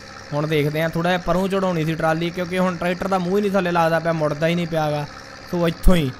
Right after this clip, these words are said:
ਹਾਏ, ਹਾਏ, ਹਾਏ, ਹਾਏ, ਹਾਏ, ਹਾਏ, ਮਾਰ ਜ਼ੋਰ ਪੂਰਾ ਮੇਰਿਆ ਜ਼ਾਲਮਾ, ਮੇਰਿਆ ਯਾਰਾ। ਚੱਲ, ਚੱਲ, ਆਓ ਤੇਰੀ, ਇਹ, ਇਹ, ਓਏ ਤੇਰੀ, ਖਿੱਚੂ,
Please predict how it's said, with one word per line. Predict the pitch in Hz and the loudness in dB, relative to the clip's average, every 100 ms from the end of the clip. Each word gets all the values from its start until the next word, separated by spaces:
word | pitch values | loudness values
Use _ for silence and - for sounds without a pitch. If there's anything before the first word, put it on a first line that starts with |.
| - - - - | -12 -16 -16 -4
ਹਾਏ, | 135 | -2
ਹਾਏ, | 127 120 | 0 -2
ਹਾਏ, | 113 135 139 | -2 0 4
ਹਾਏ, | 143 147 | 4 4
ਹਾਏ, | 135 156 | 4 2
ਹਾਏ, | 143 147 196 | 2 2 2
ਮਾਰ | 180 170 170 | 4 4 4
ਜ਼ੋਰ | 165 185 190 | 2 0 0
ਪੂਰਾ | 185 185 180 196 220 208 202 196 190 | -2 0 2 2 4 4 4 2 0
ਮੇਰਿਆ | 170 170 170 175 | -2 -2 -2 -2
ਜ਼ਾਲਮਾ, | 180 175 170 165 160 160 165 175 | -2 -4 -6 -6 -8 -8 -6 -6
ਮੇਰਿਆ | 180 170 143 | -6 -8 -8
ਯਾਰਾ। | 156 170 175 160 160 170 185 185 180 | -8 -6 -4 -4 -4 -4 -2 -4 -4
ਚੱਲ, | 185 180 180 185 - - - - - | -4 -4 -2 -4 -8 -16 -18 -16 -8
ਚੱਲ, | 156 151 147 | -2 -2 -2
ਆਓ | 87 147 151 139 - | -4 -4 -4 -4 -4
ਤੇਰੀ, | 131 123 120 117 117 110 104 98 82 | -2 -2 -2 -4 -4 -6 -6 -8 -8
ਇਹ, | 123 160 151 | -4 -2 0
ਇਹ, | 196 202 | 0 2
ਓਏ | 240 233 - | 2 2 4
ਤੇਰੀ, | 202 170 - - - - | 6 4 0 -14 -16 -2
ਖਿੱਚੂ, | 175 - 226 | 0 4 2